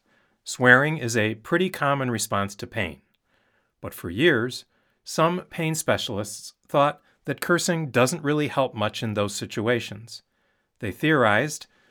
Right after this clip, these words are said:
that swearing might actually have a catastrophizing effect, meaning that it prompts people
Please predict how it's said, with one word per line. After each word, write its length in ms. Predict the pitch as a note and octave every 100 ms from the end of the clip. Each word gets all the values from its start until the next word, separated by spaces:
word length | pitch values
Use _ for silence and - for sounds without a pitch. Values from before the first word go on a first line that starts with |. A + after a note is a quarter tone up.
| _
that 140 | B2+ -
swearing 460 | - E3 F3 E3+
might 240 | D3 C#3 -
actually 400 | B2+ - C#3+ B2+
have 320 | A#2+ G#2+ -
a 220 | A#2 A2+ B2
catastrophizing 1000 | - - F3 F3+ - - G2+ F2 F2+
effect, 480 | D#2+ - D2+ _ - _ _ _
meaning 400 | - G#2 G2+ C3
that 120 | B2 A#2
it 160 | B2+
prompts 360 | - D3+ D#3 -
people 500 | - C3+ D#3 C#3+